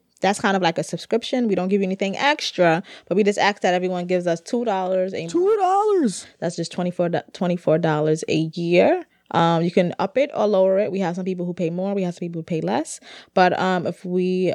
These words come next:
Speaker 1: um, if everyone on the show, everyone who listens to the show donates
Speaker 2: Mm-hmm.
Speaker 1: two dollars a month through Patreon, we can, like, fully fund this show.
Speaker 2: We can do all the things, yo.
Speaker 1: Yeah.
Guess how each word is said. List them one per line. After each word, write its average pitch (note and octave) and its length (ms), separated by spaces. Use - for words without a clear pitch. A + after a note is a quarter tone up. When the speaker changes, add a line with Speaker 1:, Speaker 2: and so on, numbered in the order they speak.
Speaker 1:
um, E3+ 760
if F3+ 100
everyone B3 380
on B3 40
the C4 60
show, C4 480
everyone A3+ 240
who B3 80
listens A#3 300
to B3 80
the A#3 80
show A3 240
donates G#3 300
Speaker 2:
Mm-hmm. G3+ 80
Speaker 1:
two A3+ 120
dollars A3 340
a G#3+ 60
month G#3 380
through G3+ 140
Patreon, F#3+ 680
we F#3 120
can, F#3+ 260
like, F3 280
fully G3 1080
fund G3+ 380
this G#3+ 100
show. F4+ 240
Speaker 2:
We - 60
can G#3 140
do G3 240
all F3+ 240
the F3+ 100
things, F#3+ 420
yo. F3+ 320
Speaker 1:
Yeah. A3 380